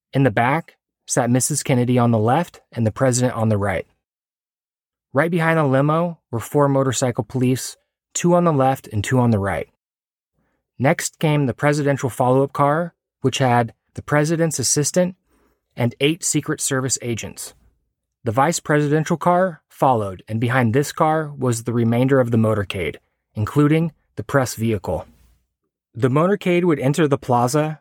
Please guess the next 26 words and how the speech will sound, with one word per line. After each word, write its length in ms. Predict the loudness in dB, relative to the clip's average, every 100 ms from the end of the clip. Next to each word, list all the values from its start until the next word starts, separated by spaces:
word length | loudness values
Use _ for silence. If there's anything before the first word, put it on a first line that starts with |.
| _
and 180 | -8 -2
once 240 | 0 -2
the 120 | -2 0
limo 340 | 2 2 0
turned 280 | 0 -2 0
right 220 | 0 2
on 140 | 2
Houston, 540 | 2 -2 -2 -2 -2 -4 _ _ _ -12
it 120 | -8
drove 280 | 0 0 2
up 160 | 0 0
one 240 | 0 2
block 420 | 2 0 0 -6 _ _ _ _ -4
where 120 | 0
the 100 | 2
limo 320 | 2 2 0
slowed 320 | -2 0 2
down 280 | 2 2 0
to 100 | 0
make 180 | 0 2
a 80 | 0
hundred 320 | 0 0 0
twenty 260 | 0 0 0
degree 340 | 0 0 0
turn 340 | -2 0 0
onto 300 | 2 0 0